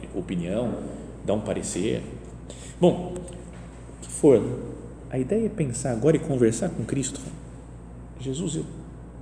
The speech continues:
de fato, Senhor, eu tô disposto a mudar no que você me pedir." Porque às vezes a gente não tá muito disposto, né?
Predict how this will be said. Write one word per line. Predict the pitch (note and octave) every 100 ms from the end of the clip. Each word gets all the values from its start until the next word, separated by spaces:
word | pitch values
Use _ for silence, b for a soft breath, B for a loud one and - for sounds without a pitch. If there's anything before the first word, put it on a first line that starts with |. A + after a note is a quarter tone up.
| - B2+
de | D#3
fato, | G#3+ - C3 A2+ B2+
Senhor, | - A2+ A2+
eu | B2+ - B2 -
tô | F#3+
disposto | C#3+ - - C#3 C3 -
a | B2
mudar | G#2+ G2 - C3 - - - - - - - - - - - - - - - - - - - - - - B B B B - -
no | A2+
que | A#2
você | C3 B2 C3
me | A2+
pedir." | - F2 A2+ A2 - - - - - - - - - - - - - - - - - - - - - - - - - - - - - - - - - - - - - - - -
Porque | A#2+
às | D#3+
vezes | F#3+ F#3+
a |
gente | G3 G3+
não | E3+
tá | A3
muito | E3+ G#3 E3+
disposto, | D3 - C3+ C3 -
né? | B2